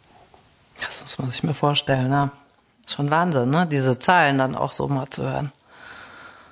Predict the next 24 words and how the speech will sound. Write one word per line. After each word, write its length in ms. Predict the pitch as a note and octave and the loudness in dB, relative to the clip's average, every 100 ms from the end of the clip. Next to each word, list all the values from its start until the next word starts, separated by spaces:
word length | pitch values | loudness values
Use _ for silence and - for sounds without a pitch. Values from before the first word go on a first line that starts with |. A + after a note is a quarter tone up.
| _ _ | _ _
Ja, 240 | - F3 D#3+ | 4 4 6
das 220 | D#3 D3+ | 2 4
muss 240 | F#3+ F#3+ | 2 4
einfach 440 | - E3+ F3+ F#3 D#3+ - - - | 4 4 4 4 2 -2 -4 2
wirklich 480 | E3+ F3 F3 E3 - | 4 4 2 0 2
bekannt 400 | E3 - D#3 D#3+ | 0 2 0 0
gemacht 320 | D3+ D3 - | 2 0 2
werden. 200 | D3 D3+ | 2 6
Dafür 260 | D#3+ F#3+ | 6 8
machen 240 | E3+ E3+ F#3+ | 6 8 8
wir 100 | D#3+ | 6
auch 80 | D3+ | 4
den 200 | E3 D#3 | 0 2
Podcast 580 | F3+ F3 D#3+ D#3 D3+ | 0 2 2 2 2
hier, 240 | - D#3+ E3+ - - - - - | 2 2 2 -4 -14 -12 -14 -4
dass 180 | D#3+ D3 | -4 0
durch, 520 | D#3+ D#3+ D#3+ - - - | 2 2 0 -8 -14 -6
ja, 280 | D3+ E3+ C3 | 2 2 4
Wissen 560 | F#3 - G3 F#3 F3 F3 | 2 4 2 4 2 2
das 220 | F3 - | 2 4
Handeln 340 | G#3 A3+ C#3+ | 4 4 4
geändert 460 | C#3 A2+ C3 A#2+ A#2 | 2 2 2 2 0
wird, 220 | B2 - | -4 -4
ne? 200 | C3+ E3+ | -6 -6